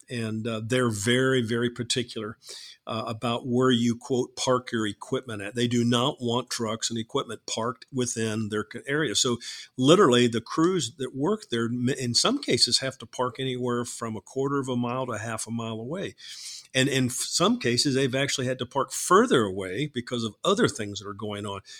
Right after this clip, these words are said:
Well, you and I both know that just sets up unbelievable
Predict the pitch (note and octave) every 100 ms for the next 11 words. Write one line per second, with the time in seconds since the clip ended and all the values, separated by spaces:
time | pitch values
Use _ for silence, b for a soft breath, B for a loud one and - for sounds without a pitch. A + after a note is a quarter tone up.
0 | B _ D3 C#3 G#3+ A3 F#3 D3 D#3 C3
1 | - E3 E3 D#3 G#3 - C3 - D3 -
2 | C3+ B2 - _ B2+ C#3 B2 B2 F3+ G#3
3 | G#2+ G#2+ G#2 G#2+